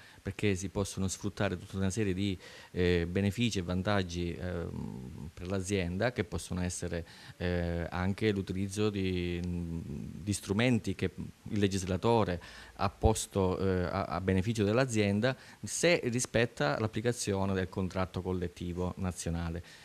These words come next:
Ovviamente cifa è stato molto attenta, siamo molto sensibili su questo aspetto, noi siamo un'organizzazione dinamica, eh, cerchiamo di, eh,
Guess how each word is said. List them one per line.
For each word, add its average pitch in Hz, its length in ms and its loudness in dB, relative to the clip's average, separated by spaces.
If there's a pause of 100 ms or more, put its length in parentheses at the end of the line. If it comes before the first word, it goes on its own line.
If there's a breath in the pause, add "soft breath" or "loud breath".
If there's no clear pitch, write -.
(520 loud breath)
Ovviamente 120 540 6
cifa 120 240 2
è - 20 4
stato 107 280 2
molto 104 260 4
attenta, 95 580 4 (240 loud breath)
siamo 104 300 0
molto 101 340 0
sensibili 101 540 2
su 98 120 -2
questo 98 260 0
aspetto, 95 560 0 (220 loud breath)
noi 107 120 2
siamo 101 200 2
un'organizzazione 98 580 0
dinamica, 98 640 2 (280 loud breath)
eh, 95 680 2
cerchiamo 107 540 2
di, 104 420 -2
eh, 92 640 0